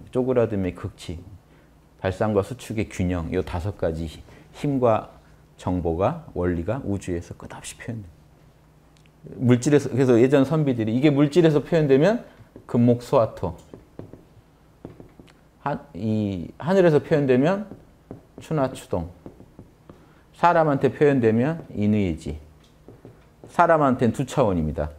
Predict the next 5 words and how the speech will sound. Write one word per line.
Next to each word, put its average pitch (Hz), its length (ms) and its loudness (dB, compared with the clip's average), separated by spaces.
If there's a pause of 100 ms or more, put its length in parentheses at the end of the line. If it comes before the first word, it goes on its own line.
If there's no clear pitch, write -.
(220)
저차원적으로 117 960 4
표현되면 110 500 -2
희노애락, 101 580 -2 (520)
다 117 160 2
오행입니다. 92 600 2